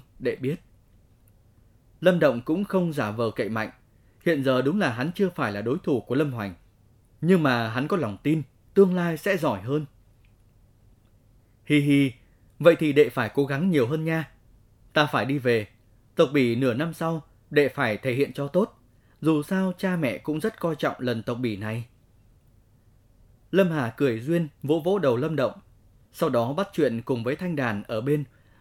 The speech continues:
rồi vuốt mái tóc, xoay người tiêu sái rời đi. "Hắc hắc, Lâm Hà tỷ thật uy phong. Ngay cả Lâm Hoành ở trước mặt tỷ ấy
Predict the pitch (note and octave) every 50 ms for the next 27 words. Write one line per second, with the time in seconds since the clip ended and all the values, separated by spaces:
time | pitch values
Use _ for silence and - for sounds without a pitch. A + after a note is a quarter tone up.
0 | - _ - C#3 C#3+ C#3 C3+ C3+ B2+ C#3 A3+ A#3 - D#3+ D3+ D#3+ - - B3 B3+
1 | - - _ _ _ - - F#3 F#3 F3 D#3+ C3+ B2+ A#2 A2 G#2+ - - - E3+
2 | E3 D#3 - - C3+ B2+ C#3+ G3 G3+ - C#3 A#2 A#2 A#2+ C#3 D3+ C#3 - _ _
3 | _ _ _ _ _ _ _ _ _ _ _ _ _ _ _ _ _ _ _ _
4 | - F#3 G#3+ - - G3+ A#3+ - - - _ _ _ _ _ _ _ _ _ _
5 | - - F3+ G#3 F#3 F3 E3 C#3 B2 - - C#3+ B2 A2+ A2+ - - D3+ - -
6 | G3+ G3 G3 F#3 - F#3+ F#3 F#3 F3+ - _ _ _ _ _ _ _ _ _ _
7 | - - E3 E3+ D#3 - C#3 A2+ B2+ D#3 D#3+ D3 D3 C3+ A#2+ A#2 A2 G#2 - _
8 | - C#3 B2 A#2 - G#3+ G3 F3+ D3 - - - A2+ G#2 F#2+ A2 C3 F3